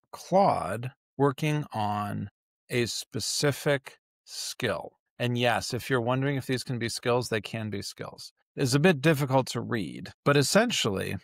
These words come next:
all you're doing is telling the L L M what really matters here. System design should solve real problems, not patterns. Avoid premature abstraction. Never use microservices as a default,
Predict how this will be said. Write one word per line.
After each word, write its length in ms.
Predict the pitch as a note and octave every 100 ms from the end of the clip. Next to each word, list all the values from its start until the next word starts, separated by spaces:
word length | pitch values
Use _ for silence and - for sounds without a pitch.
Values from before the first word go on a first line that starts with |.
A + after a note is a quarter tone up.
| _ -
all 220 | C#3+ F#3+
you're 180 | G3+ E3
doing 520 | C3+ A#2+ G#2+ G#2+ A2 -
is 380 | B2+ A2+ - _
telling 800 | - - - D#3+ F3+ F3+ F3 E3+ - _ _ _
the 240 | A2+ A#2+ -
L 180 | A#2+ C#3
L 200 | C#3 A#2+
M 360 | F2+ D2+ D2+ -
what 420 | - G#2 B2 C3 -
really 340 | - A2+ A2 G2+
matters 460 | G2 G2 G2 -
here. 160 | - -
System 520 | - - C#3 - D3+
design 420 | C3 B2 A#2+ A#2 A2
should 160 | A#2+
solve 340 | - A2 G#2 G2+
real 260 | C3+ F3+
problems, 640 | C#3 B2+ A#2 A#2 A#2 G#2+
not 220 | G#2 F#2+ -
patterns. 520 | - C3+ C3 B2+ A#2 -
Avoid 320 | G#2 A2+ G#2+
premature 500 | - A#2 A2+ - G#2
abstraction. 640 | F#2+ - F#2+ E2+ - - _ _ _ _ _ _ -
Never 600 | B2+ F3 G#3 C#3+ - - _ -
use 300 | B2 A#2+ G2+
microservices 840 | B2 C3 C#3 - C3+ B2 - A#2
as 140 | A#2 A2+
a 60 |
default, 580 | G#2+ B2 A#2+ G2 F2